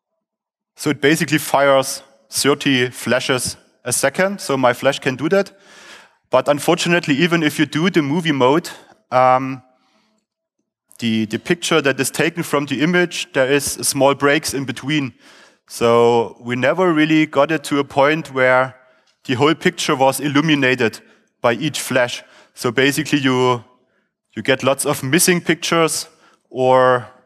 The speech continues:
partial exposures, probably because the way the flash is read out by the camera. And on the other hand,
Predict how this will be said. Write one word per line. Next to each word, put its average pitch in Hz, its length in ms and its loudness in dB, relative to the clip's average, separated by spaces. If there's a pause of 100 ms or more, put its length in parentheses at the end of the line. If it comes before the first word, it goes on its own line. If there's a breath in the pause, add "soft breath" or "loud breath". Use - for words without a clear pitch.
(720)
partial 110 560 0 (340)
exposures, 110 760 -4 (420)
probably 139 380 0
because 127 480 0
the 127 100 -4
way 113 340 2 (420 soft breath)
the 117 80 -2
flash 120 340 -2
is 123 160 -6
read 123 200 -2
out 113 280 2
by 113 140 2
the 110 80 -2
camera. 123 580 0 (800 loud breath)
And 131 280 0
on 131 120 2
the 135 120 0
other 147 220 2
hand, 156 460 -2